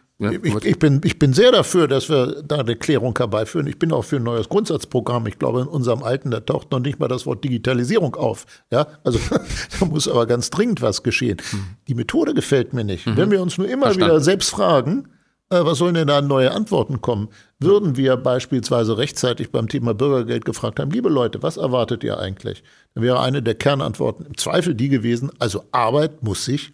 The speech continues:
Speaker 2: lohnen.
Speaker 1: Mhm.
Speaker 2: Und dann darf man nicht, dann würde man nicht in so eine Falle reintappen, wenn man sich dessen wirklich bewusst wäre, dann
Speaker 1: Mhm.
Speaker 2: würde man sich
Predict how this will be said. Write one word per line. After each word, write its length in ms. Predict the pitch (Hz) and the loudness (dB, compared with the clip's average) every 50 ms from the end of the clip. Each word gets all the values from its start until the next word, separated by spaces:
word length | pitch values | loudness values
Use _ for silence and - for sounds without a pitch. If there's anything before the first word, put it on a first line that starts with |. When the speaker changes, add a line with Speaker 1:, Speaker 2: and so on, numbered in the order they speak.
| _ - | _ 4
Speaker 2:
lohnen. 380 | 160 165 170 143 120 104 90 90 | 6 6 6 6 4 2 0 0
Speaker 1:
Mhm. 300 | 120 113 87 117 151 180 - _ _ - | 0 0 0 -2 -4 -6 -8 _ _ -4
Speaker 2:
Und 340 | - 123 107 107 - - 131 | -2 -2 -2 -4 -4 -4 -2
dann 140 | 117 113 117 | -2 0 0
darf 240 | 117 110 104 - | -2 -2 -2 -2
man 160 | 190 143 135 143 | -4 -2 -2 -2
nicht, 260 | 143 139 - - - | -2 -4 -6 -6 -4
dann 180 | 123 117 117 | -4 -2 0
würde 200 | 117 139 147 143 | 2 4 4 4
man 140 | 123 120 131 147 | 4 2 2 2
nicht 100 | 139 170 | 0 0
in 100 | 160 123 | 0 0
so 80 | 123 | 0
eine 200 | 131 127 120 113 - - - _ _ | 0 0 -2 -4 -6 -12 -20 _ _
Falle 400 | _ _ - 165 180 156 135 123 | _ _ 0 2 4 4 4 4
reintappen, 540 | - 123 139 156 - - 151 147 - 185 139 | 2 0 0 0 0 0 -2 0 0 -2 0
wenn 100 | 131 131 | 0 2
man 140 | 135 131 127 | 0 0 -2
sich 180 | 123 123 - - | -2 -4 -2 -2
dessen 320 | 143 - - 170 127 101 | -2 0 0 -2 0 0
wirklich 320 | 120 147 - - - - | -2 -2 -2 -4 -6 -4
bewusst 460 | - 139 113 123 196 190 - - - - | -2 -2 0 0 0 -2 -2 -4 -4 -4
wäre, 220 | 113 101 104 123 | -2 -2 -2 -2
dann 120 | 120 120 | -2 -2
Speaker 1:
Mhm. 60 | 117 104 | 0 0
Speaker 2:
würde 180 | 127 127 123 | 0 0 0
man 160 | 123 123 120 | 0 -2 -2
sich 180 | 110 110 113 | -2 -4 -6